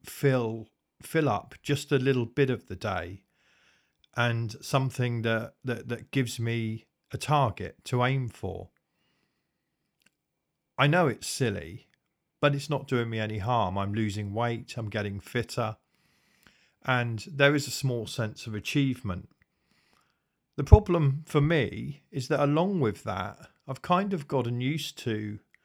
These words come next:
taking the dog for a walk and not having to take my phone with me.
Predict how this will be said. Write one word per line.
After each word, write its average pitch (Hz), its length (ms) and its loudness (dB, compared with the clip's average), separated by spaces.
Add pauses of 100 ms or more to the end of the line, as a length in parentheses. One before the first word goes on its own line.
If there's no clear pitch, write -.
(460)
taking 143 340 2
the 135 80 2
dog 113 320 -2
for 104 480 -2
a 139 60 -2
walk 110 480 0
and 110 140 -2
not 113 160 -6
having 110 340 -2
to 101 300 -4
take - 320 -6
my 104 100 -6
phone 101 400 -4
with 98 180 -8
me. 101 300 -8